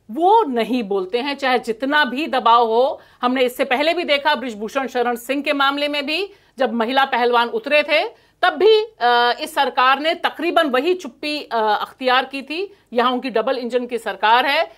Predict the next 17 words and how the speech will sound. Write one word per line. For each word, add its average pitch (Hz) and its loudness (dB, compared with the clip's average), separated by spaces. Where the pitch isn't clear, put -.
लेकिन 254 -4
तब 247 0
भी, 302 -2
अ, 220 2
वही 302 2
क्रम 269 -2
चल 214 -2
रहा 214 0
है। 269 0
अब 359 4
हम 415 4
चलेंगे 370 2
अपने 381 -6
दूसरे 269 -6
मुद्दे 202 -2
की 196 -8
तरफ, 202 0